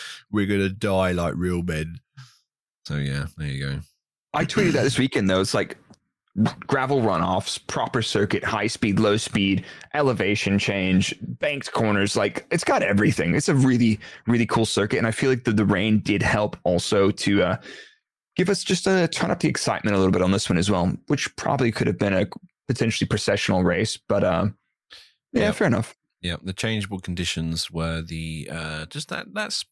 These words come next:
Speaker 1: spicy chili sauce you're missing
Speaker 2: Mm.
Speaker 1: off of, uh, off of
Speaker 2: Mm.
Speaker 1: your dinner.
Speaker 2: A little bit of, uh, what do they call that? Uh, s-, sriracha mayo, just a little.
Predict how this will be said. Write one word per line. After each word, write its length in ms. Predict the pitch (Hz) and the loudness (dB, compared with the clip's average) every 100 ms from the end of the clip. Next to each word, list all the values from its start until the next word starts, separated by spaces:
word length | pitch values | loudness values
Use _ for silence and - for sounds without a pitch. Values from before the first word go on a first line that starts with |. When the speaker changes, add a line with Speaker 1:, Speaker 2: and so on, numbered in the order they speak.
| _ - | _ -14
Speaker 1:
spicy 420 | - 247 226 - | -10 -6 -6 -6
chili 280 | - 156 123 | -8 -6 -6
sauce 420 | - 78 73 - | -4 -4 -4 -4
you're 80 | 76 | -4
missing 500 | 76 - 73 73 76 | -4 -4 -6 -6 0
Speaker 2:
Mm. 160 | 131 127 | 2 2
Speaker 1:
off 60 | 78 | 0
of, 200 | 78 78 | -6 -4
uh, 40 | |
off 400 | 71 69 90 - | -4 -4 -8 -2
of 60 | 196 | 2
Speaker 2:
Mm. 280 | 151 120 117 | 4 4 2
Speaker 1:
your 80 | |
dinner. 360 | 139 65 64 - - _ _ - - - | -2 -4 -4 -8 -12 _ _ -16 -10 -2
Speaker 2:
A 80 | 151 | 0
little 220 | 185 185 | 2 2
bit 160 | 180 | 2
of, 180 | 165 143 | 0 2
uh, 380 | 151 139 131 120 - - - | 2 2 2 0 -4 -14 -4
what 140 | 147 | 0
do 40 | |
they 120 | 143 139 | 2 0
call 260 | - 117 | 0 0
that? 300 | 107 87 - - - _ _ _ _ - 107 | 0 0 -4 -12 -20 _ _ _ _ -6 -2
Uh, 380 | 95 85 69 113 | 0 2 0 0
s-, 240 | - - _ _ _ _ | -2 -8 _ _ _ _
sriracha 460 | - 123 131 - 120 | -2 0 0 0 0
mayo, 380 | 110 117 104 85 | 2 2 2 2
just 200 | 123 - | 2 2
a 60 | |
little. 220 | 117 120 | 2 4